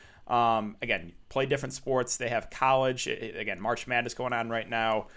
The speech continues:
They have esports, uh, golf, all that good stuff. I-, it's a, it's a fun way to get a little bit different from DraftKings, right? 'Cause you're not playing against anyone. You are playing against the house.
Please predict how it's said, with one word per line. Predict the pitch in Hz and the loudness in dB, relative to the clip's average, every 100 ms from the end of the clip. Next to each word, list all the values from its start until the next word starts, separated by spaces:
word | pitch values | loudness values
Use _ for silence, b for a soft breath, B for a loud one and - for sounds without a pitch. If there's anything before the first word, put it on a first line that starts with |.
| B | B
They | 101 | -6
have | 98 | -4
esports, | 120 113 - 120 110 - - | -4 -6 -2 -2 -2 -4 -6
uh, | 117 107 | -4 -4
golf, | 98 113 107 104 - - | 0 2 2 2 -4 2
all | 131 | 4
that | 120 110 - | 4 2 0
good | 101 | -4
stuff. | - 107 98 - - b b | -4 -2 -2 -2 -10 b b
I-, | 135 | 2
it's | 175 175 | 4 2
a, | 202 | -2
it's | 196 | -2
a | 220 | -2
fun | - 202 175 | 0 2 4
way | 156 | 4
to | 147 | 4
get | 135 131 | 2 4
a | |
little | 127 | 2
bit | 120 101 | 0 -2
different | 120 - 110 - | -2 -2 -8 -8
from | 117 107 | -6 -6
DraftKings, | 98 110 104 113 107 | -2 -2 -2 -6 -8
right? | 107 | -6
'Cause | 127 | -4
you're | 151 | -2
not | 156 - | -2 -2
playing | 139 147 | -2 -2
against | 143 139 - | -4 -6 -6
anyone. | 139 139 131 | -4 -2 -2
You | 123 | 0
are | 131 | 0
playing | 120 - 123 120 | 0 -4 -6 -4
against | 113 110 - | -2 -4 -4
the | 101 | -6
house. | - 104 - - - | -6 -6 -6 -8 -10